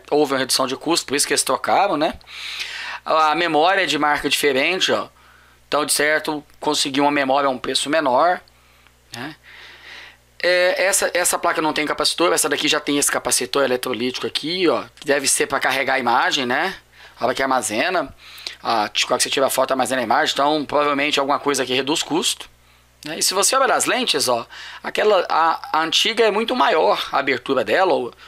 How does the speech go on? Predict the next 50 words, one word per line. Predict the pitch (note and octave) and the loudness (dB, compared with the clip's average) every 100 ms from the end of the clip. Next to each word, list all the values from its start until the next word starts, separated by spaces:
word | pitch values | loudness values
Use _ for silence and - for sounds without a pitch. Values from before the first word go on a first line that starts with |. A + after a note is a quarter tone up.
| - | -14
o | A#2+ | -6
vidrinho | C#3 C3 D#3+ D#3 | -4 -2 -2 -2
dela, | A2+ F3 G3+ | 0 2 2
do | E3+ | 0
que | - | 0
a | - | 0
nova, | A#3+ G3 F#3 A#2+ | 2 2 2 0
a | B3+ | 0
nova | C#4 G3+ | 0 0
é | |
pequenininha. | - G#3 G#3+ F#3 F#3 A2 - - - - - - - | -4 -6 -4 0 0 -2 -10 -16 -12 -10 -10 -8 -2
Eu | A#3+ | 0
não | |
sei | B3 F3 | 2 0
te | - | 0
falar | D#3 C#3+ C3+ | 2 2 2
se | D#3+ | 0
por | E3 D3 | 0 -2
dentro | B2 D3 D#3+ C#3+ A#2+ - - - - | 0 0 -2 -2 -6 -8 -18 -18 -10
tem | - D3+ | -2 0
diferença | D3 D3+ B2+ C#3+ D3 C3+ | 0 2 2 2 2 0
de | B2 C3+ B2+ A2+ A#2+ - | 0 2 0 -2 -6 -14
qu-, | - _ - | -18 _ -18
qu-, | - _ _ | -18 _ _
qualidade, | - C3 C3+ A#2+ F#3 B3+ G#3 C3 | 0 0 0 2 2 4 2 0
mas | C3 C3+ D#3 A3 - | 0 2 2 2 0
com | F3 | 0
certeza | G#3 C4+ - D3 F3+ A3 D4+ C#4+ | 0 -2 0 2 2 4 2 2
houve | E3+ G3 A3 | 2 2 0
uma | D4 | 0
redução | A#3+ E4 - C#4 | 0 0 0 2
de | G#4 | 2
custo | F4 G#3 - | 0 0 0
aqui, | - - | -2 -2
ó, | A#2+ | 0
nessa | B2 C#3 | 0 0
daqui, | C3 B2+ G#2+ F2+ - | -2 -2 -6 -8 -6
né, | C3+ | -4
pra | B2+ C3+ | 0 0
eles | B2+ | 0
terem | C3 C3 | -2 -2
mudado, | C3+ A#2 G2 F#2 D#2 | -2 0 -2 -2 -10
ó. | - - - - | -12 -20 -14 -4
Ela | A#2 | -2
é | |
menorzinha | D3 E3 F#3 C3+ D3 F#3 | 0 0 0 0 0 0
o | |
visor | B2+ B2 B2 A2+ | -2 -2 -2 -2
dela, | G#2 G2 | -4 -4
ó, | F#2 | -8